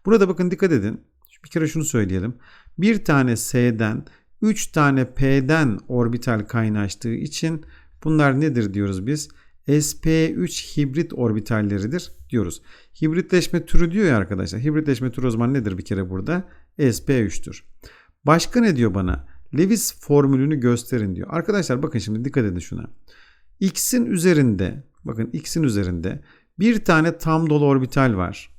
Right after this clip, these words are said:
İşte arkadaşlar bu tam dolu orbital gördüğünüz gibi buradaki elektron çifti. Yani ortaklaşmaya katılmayan, ortaklanmamış elektron çifti arkadaşlar. Bu tam dolu. Üç tane de bakın yarı dolu var. Üç tane yarı dolu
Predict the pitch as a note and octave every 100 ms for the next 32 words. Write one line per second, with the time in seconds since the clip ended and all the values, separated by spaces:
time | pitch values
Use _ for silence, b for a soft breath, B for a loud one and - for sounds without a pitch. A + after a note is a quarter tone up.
0 | - - - D#3 D#3+ E3 A#2+ A#2+ C3 -
1 | D#3+ D#3 A#2+ G#2 C#3+ C#3 G2+ - G2+ G2
2 | A#2 B2 A#2+ C#3+ C#3 B2 B2 C3+ C#3 b
3 | b b b - C3 A2+ G#2 - A#2 C3+
4 | D#3+ - _ _ _ _ C#3+ C3 - B2
5 | A#2+ G#2 - - - C2+ - - b b
6 | b b D#3+ D3 C3+ D3+ C3+ D3+ C#3 C#3+
7 | C#3 C3+ B2 - C3+ D3+ B2+ G2+ - A#2
8 | C#3 C3 C#3+ C3 A2 C3 B2 A#2+ A#2 A#2+
9 | A2+ - - G2 G2 G#2 - C#3+ A#2+ B2+
10 | A#2 F#2 E2 E2 - - b b b b
11 | - A#3+ - - E3 D3 A#2+ G2+ A2+ -
12 | - D3+ D#3 E3 C#3+ D3 D3+ G#2 F2 F2
13 | B2 - b b b - G#3+ - F3 D#3+
14 | D3 B2+ D#3 D#3+ B2+ F#2+ F2 -